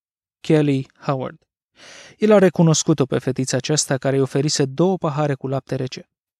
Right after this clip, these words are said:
A operat-o, a avut grijă de ea cu mare afecțiune. Când a venit momentul externării din spital, părinții au venit să o ia acasă și erau îngrijorați cu privire la nota de plată. N-aveau bani cu care să plătească spitalul și operația.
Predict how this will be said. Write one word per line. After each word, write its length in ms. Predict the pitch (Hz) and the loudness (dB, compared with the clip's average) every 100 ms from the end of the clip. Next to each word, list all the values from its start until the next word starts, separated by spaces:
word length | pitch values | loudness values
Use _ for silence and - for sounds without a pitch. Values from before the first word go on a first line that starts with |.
| - _ | -20 _
A 100 | - | 2
operat-o, 580 | 180 170 151 147 143 143 | 2 4 2 2 -2 -4
a 20 | |
avut 260 | 131 143 139 | -4 -6 -2
grijă 320 | 156 147 151 | 0 2 0
de 100 | 147 | 0
ea 120 | 151 | -2
cu 160 | - 139 | -2 -2
mare 380 | 143 170 175 | 0 0 -2
afecțiune. 560 | 151 143 131 143 131 - _ _ - - - - - | -4 -6 -8 -6 -6 -8 _ _ -20 -20 -20 -20 -4
Când 160 | 214 214 | 2 4
a 40 | |
venit 200 | 220 269 | 6 4
momentul 420 | 294 226 220 190 | 4 4 4 4
externării 680 | 180 - 165 151 180 180 143 | 2 2 0 2 2 2 0
din 120 | 139 | -2
spital, 460 | 131 139 - 165 160 | -4 -6 -2 -2 0
părinții 420 | 156 151 170 160 | 0 0 0 -2
au 60 | 147 | 0
venit 220 | 147 156 | 0 0
să 120 | 147 | -2
o 20 | |
ia 100 | 147 | -2
acasă 400 | 139 - 151 - | -4 -4 -6 -4
și 340 | - - - - _ _ - | -8 -8 -10 -12 _ _ -6
erau 380 | 185 185 190 175 | -2 0 2 2
îngrijorați 920 | 151 160 160 143 151 151 135 - - | 0 0 0 2 2 4 2 0 -6
cu 80 | 135 | -6
privire 400 | 139 135 147 139 | -4 0 0 0
la 160 | 131 | 0
nota 280 | 131 143 131 | 0 0 -2
de 120 | 131 | -4
plată. 380 | 127 139 131 - _ _ _ - - - _ | -6 -6 -6 -8 _ _ _ -20 -20 -20 _
N-aveau 340 | 226 190 175 | 2 4 4
bani 340 | 139 160 165 156 | 4 4 4 2
cu 100 | 139 | 0
care 220 | 147 139 | -2 -2
să 140 | - | -2
plătească 480 | 131 131 147 147 139 | -4 -4 -2 -2 -4
spitalul 520 | - 127 143 143 135 | -8 -6 -2 -2 -4
și 160 | 131 139 | -8 -8
operația. 560 | 131 135 135 - - | -4 -4 -4 -8 -14